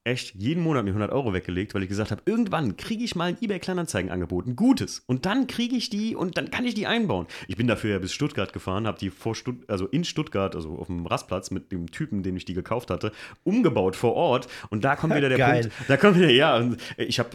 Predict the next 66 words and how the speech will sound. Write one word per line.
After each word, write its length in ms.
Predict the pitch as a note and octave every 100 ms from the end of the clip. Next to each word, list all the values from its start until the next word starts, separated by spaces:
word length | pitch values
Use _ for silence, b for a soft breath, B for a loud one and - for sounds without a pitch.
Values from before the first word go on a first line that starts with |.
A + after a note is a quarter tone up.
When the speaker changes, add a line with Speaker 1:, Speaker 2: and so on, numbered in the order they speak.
| -
Speaker 1:
äh, 240 | G#2+ G2+
bin 240 | G2 G2 G#2
ganz 160 | G2
offen 160 | F#2 G2
und 80 | F#2+
ehrlich, 220 | D3 G#2+
ich 40 |
hab 80 | G#2
dreitausendvierhundert 720 | - A2+ A2+ G#2 G2+ B2+ G#2 G2
Euro 180 | A2+
für 120 | F#2+ F#2+
die 120 | F#2+
zwei 180 | F#2+ F#2
Sitze 240 | A#2 F2+
bezahlt 400 | F2 F#2 F#2+ -
und 100 | F3
Speaker 2:
Boah. 60 | B2
Speaker 1:
hab 100 | B2
meine 220 | A#2+ G2+
getauscht. 420 | F#2+ C3+ F#2 -
Also 140 | F#2+
es 80 | F2+
war 80 | G2+
die 100 | F#2+
Zuzahlung 540 | - D3+ - A2+ G2
für 120 | F#2 G2
zwei, 340 | G2+ F#2 F2+
äh, 220 | F2+ F#2
Vollledersitze. 800 | - B2 A2 F#2 F2 F2+ G#2+ F2 -
Speaker 2:
Ja, 140 | A#2
das 160 | A#2+ B2+
waren 100 | B2+
ja 80 | B2
Recaro 540 | A#2+ A2+ C#3 C#3 C3+
Sports, 500 | - - B2+ C3+ -
der 320 | B2 A#2+ A#2
C 200 | - B2
S 0 |
Speaker 1:
C 60 | A#2+
S 140 | D3 C#3
in 40 |
Speaker 2:
als 140 | B2+
Speaker 1:
dem 80 | B2
Sch-, 40 | B2
Speaker 2:
Basis, 380 | C3+ C3+ A2
ne? 100 | B2+
Speaker 1:
genau, 260 | C3 A#2 A#2
in 80 | G2+
dem, 120 | G#2+
in 100 | G#2+
dem 140 | G#2
richtig 260 | G#2 - G#2
geilen 280 | G#2+ G#2+ G2
Design 400 | F#2+ G#2 G#2 F2+
und 80 | E2
sowas. 180 | E2
Speaker 2:
Mit 100 | A2
dem 100 | G#2+
Speaker 1:
Und 20 | A2+
Speaker 2:
Alcantara 720 | A2+ A2+ A2 A#2+ A#2+ A#2+ A2+
Speaker 1:
ja, 40 |
genau, 180 | G#2 G2+
Speaker 2:
und 80 | -
M-Logo. 320 | B2 B2 B2
Speaker 1:
total 240 | A2+ F#2
geil. 220 | F#2 F2+